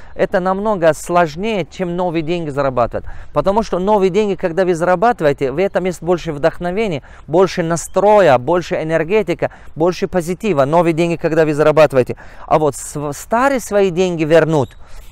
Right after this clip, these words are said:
это негативно отражается у вас, потому что вы звоните на них, вы расстраиваетесь, вы злитесь на них и так далее, и так далее. Поэтому лучше не давайте никому деньги и ни у кого не берите долг. Не берите долг, долги не поможет вам.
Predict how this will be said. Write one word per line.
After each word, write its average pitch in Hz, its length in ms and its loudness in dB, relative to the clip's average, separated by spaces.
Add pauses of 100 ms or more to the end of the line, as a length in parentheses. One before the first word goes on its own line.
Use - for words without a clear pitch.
(120)
это 180 240 2
негативно 190 640 0
отражается 165 680 2
у - 20 -2
вас, 160 160 2
потому 165 320 -2
что 165 140 -4
вы 160 120 -2
звоните 185 520 -4
на 175 80 -4
них, 165 180 -6 (360)
вы 170 300 2
расстраиваетесь, 185 1000 0
вы 165 140 -4
злитесь 170 580 -6
на 175 100 -4
них 165 240 -8
и 147 60 -6
так 135 220 -6
далее, 147 240 0
и - 20 -4
так 123 200 -6
далее. 117 280 0 (340)
Поэтому 175 420 -2 (280)
лучше 208 320 -2
не 165 140 -2
давайте 165 360 0
никому 143 360 -6
деньги 151 480 -4 (260)
и 170 120 -6
ни 185 100 0
у 190 100 4
кого 180 280 0
не 160 100 -4
берите 151 320 -4
долг. 117 340 0 (300)
Не 143 140 -6
берите 196 320 0
долг, 165 360 4
долги 165 360 2
не 180 120 -2
поможет 175 520 0
вам. 104 200 -2